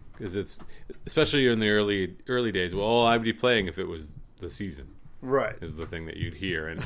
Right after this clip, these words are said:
Speaker 1: and
Speaker 2: <laughs> They're all
Speaker 1: which
Speaker 2: looking for
Speaker 1: speaks
Speaker 2: days
Speaker 1: to
Speaker 2: off. Yeah.
Speaker 1: Hmm?
Speaker 2: They're looking
Speaker 1: Yeah,
Speaker 2: for
Speaker 1: but
Speaker 2: days
Speaker 1: they
Speaker 2: off.
Speaker 1: all, yeah, they all hate spring training, and
Speaker 2: Uh, don't,
Speaker 1: I,
Speaker 2: don't we all?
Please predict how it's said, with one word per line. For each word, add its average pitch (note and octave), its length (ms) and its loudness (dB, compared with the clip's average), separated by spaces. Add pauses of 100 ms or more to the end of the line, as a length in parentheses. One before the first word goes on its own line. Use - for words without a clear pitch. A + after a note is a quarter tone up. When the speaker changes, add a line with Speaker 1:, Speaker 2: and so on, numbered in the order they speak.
Speaker 1:
and F#3 180 4
Speaker 2:
<laughs> F3+ 200 -2
They're F3+ 260 4
all E3+ 180 8
Speaker 1:
which D#3+ 160 0
Speaker 2:
looking D#3+ 80 -2
for A#2 40 2 (120)
Speaker 1:
speaks - 20 -4
Speaker 2:
days C3 200 2
Speaker 1:
to B2+ 120 2
Speaker 2:
off. F#2+ 260 -2
Yeah. G2 180 -10 (760)
Speaker 1:
Hmm? A#2 240 -6 (260)
Speaker 2:
They're F3+ 120 2
looking C#3 180 10
Speaker 1:
Yeah, E2+ 80 4
Speaker 2:
for E2+ 80 0
Speaker 1:
but G2 100 0
Speaker 2:
days G2+ 100 4
Speaker 1:
they G2 80 4
Speaker 2:
off. G2 220 2
Speaker 1:
all, F2+ 160 -8 (380)
yeah, G#2 160 0
they F#2 120 0
all G#2 160 4
hate F#2+ 300 -2 (140)
spring F2+ 240 -12
training, E2 460 -8
and D2+ 160 -12 (600)
Speaker 2:
Uh, - 120 -12
don't, D#3+ 200 0
Speaker 1:
I, - 140 2
Speaker 2:
don't G3+ 200 2
we F#3+ 100 10
all? A2+ 380 4